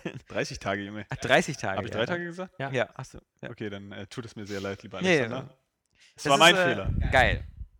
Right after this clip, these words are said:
Speaker 1: Das sollte, jeder, der PlayStation Plus hat, sollte sich, und das noch nicht gespielt hat, sollte, schu-, schuldet es sich selbst, sich diesen, äh, geilen Spiel zu widmen. Ähm, Saints Row drei, aber wie gesagt, zweitausendacht war halt noch Saints Row zwei und an das hatte ich irgendwie keine besonderen Erinnerungen.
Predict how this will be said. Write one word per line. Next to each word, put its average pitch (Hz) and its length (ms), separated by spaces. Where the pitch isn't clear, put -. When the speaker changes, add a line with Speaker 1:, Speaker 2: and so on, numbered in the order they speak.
Speaker 1:
Das 123 160
sollte, 117 260
jeder, 147 300
der 131 160
PlayStation 139 340
Plus 135 160
hat, 123 140
sollte 117 200
sich, 120 160
und 120 80
das 123 140
noch 127 100
nicht 160 140
gespielt 135 300
hat, 123 180
sollte, 120 340
schu-, 160 300
schuldet 214 320
es 165 100
sich 165 120
selbst, 143 320
sich 139 200
diesen, 131 400
äh, 123 300
geilen 127 280
Spiel 139 260
zu 120 160
widmen. 143 340
Ähm, 127 360
Saints 131 280
Row 131 80
drei, 120 260
aber 131 160
wie 135 60
gesagt, 127 220
zweitausendacht 110 460
war 104 80
halt 104 80
noch 107 140
Saints 113 260
Row 117 80
zwei 113 220
und 113 60
an 110 120
das 110 180
hatte 117 120
ich 117 80
irgendwie 113 240
keine 107 300
besonderen 107 440
Erinnerungen. 110 420